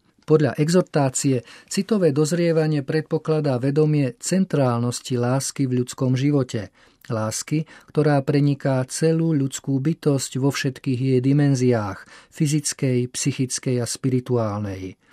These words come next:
Realizácia takejto lásky sa odohráva vo vzájomnom dávaní a prijímaní. Ján Pavol druhý sa pritom odvoláva na text svojej encykliky Redemptor Hominis. Človek nemôže žiť bez lásky. Ak nespozná lásku,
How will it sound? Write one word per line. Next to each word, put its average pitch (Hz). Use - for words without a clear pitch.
Realizácia 131
takejto 143
lásky 143
sa 147
odohráva 151
vo 131
vzájomnom 151
dávaní 147
a 143
prijímaní. 110
Ján 139
Pavol 160
druhý 143
sa 185
pritom 175
odvoláva 151
na 131
text -
svojej 143
encykliky 143
Redemptor 135
Hominis. 139
Človek 180
nemôže 156
žiť 139
bez 135
lásky. 117
Ak 123
nespozná 123
lásku, 139